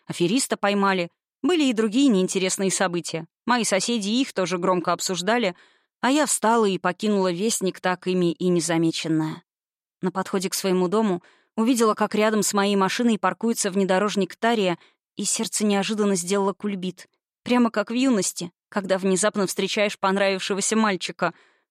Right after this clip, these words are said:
Ох-ох-ох. Ожившие подростковые эмоции, конечно, бодрят и делают жизнь ярче. Но вот взрослые мозги сомневаются, что это к добру. Я постаралась успокоиться и погасить блеск в глазах, пока подходила к дракону.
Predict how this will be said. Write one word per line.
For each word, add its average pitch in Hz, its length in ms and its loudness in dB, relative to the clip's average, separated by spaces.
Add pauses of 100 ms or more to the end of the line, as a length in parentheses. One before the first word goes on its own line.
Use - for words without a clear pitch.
Ох-ох-ох. 269 760 0 (420)
Ожившие 294 480 0
подростковые 233 600 2
эмоции, 220 400 0
конечно, 190 520 -2
бодрят 214 500 0
и 180 40 -4
делают 180 340 0
жизнь 190 300 0
ярче. 208 500 -2 (460)
Но 262 160 4
вот 190 160 -2
взрослые 190 480 0
мозги 185 340 0
сомневаются, 196 640 0
что 170 200 -4
это 175 240 0
к 160 100 -8
добру. 156 340 -2 (720)
Я 254 160 2
постаралась 220 640 0
успокоиться 226 720 0
и 208 40 -4
погасить 196 540 -2
блеск 196 380 0
в 185 100 -10
глазах, 185 520 0
пока 190 200 -2
подходила 180 540 -2
к 175 80 -4
дракону. 175 500 0